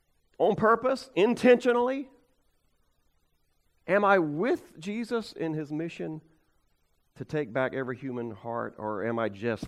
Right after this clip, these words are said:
for him? Kinda neutral in the middle, or even falling backwards. See, God didn't call you and me just to go to heaven. Sometimes we sort of live our lives as Christians. "Well, I'm in now. I'll just glide on through."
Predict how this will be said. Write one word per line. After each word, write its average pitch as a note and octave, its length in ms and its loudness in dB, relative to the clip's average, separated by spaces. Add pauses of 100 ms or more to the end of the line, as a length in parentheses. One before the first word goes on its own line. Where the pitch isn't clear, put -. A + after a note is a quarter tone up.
for E2+ 260 -12
him? D#2 260 -18 (1400)
Kinda - 160 -8
neutral G#2+ 480 -8
in F#2+ 80 -6
the F2+ 60 -8
middle, F#2 360 -6
or F#2 140 -10
even G2+ 240 -10
falling F#2 340 -8
backwards. E2+ 500 -14 (1500)
See, E3+ 160 -4
God E3 340 6
didn't D3 240 0
call E3+ 360 2
you D3 200 0
and C#3 120 2
me C#3 200 2 (220)
just D3 280 0
to D#3+ 80 -6
go C3+ 160 0
to A#2+ 80 0
heaven. G#2+ 380 -6
Sometimes C3 400 -8
we A#2 100 -6
sort C3+ 180 -8
of A2+ 100 -6
live B2 220 -2
our A#2+ 120 -2
lives A#2 280 -2
as G2+ 100 -6
Christians. B2+ 360 -8
"Well, A3+ 300 2
I'm F3+ 160 2
in A3+ 180 6
now. G3 440 4 (520)
I'll C3+ 100 -6
just D3 280 -8 (400)
glide D#3 600 6
on D#3 260 2
through." G2 420 -8